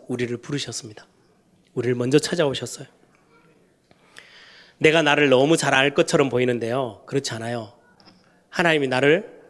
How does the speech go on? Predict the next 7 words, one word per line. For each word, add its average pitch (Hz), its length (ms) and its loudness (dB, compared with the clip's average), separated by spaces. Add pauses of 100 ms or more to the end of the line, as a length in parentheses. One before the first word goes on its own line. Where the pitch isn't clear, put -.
(540)
나의 135 460 2
영원한 170 460 6
것까지도 151 460 2
알고 131 280 2
부르셨어요. - 600 -12 (840)
여러분들은 151 1000 2
내 151 340 2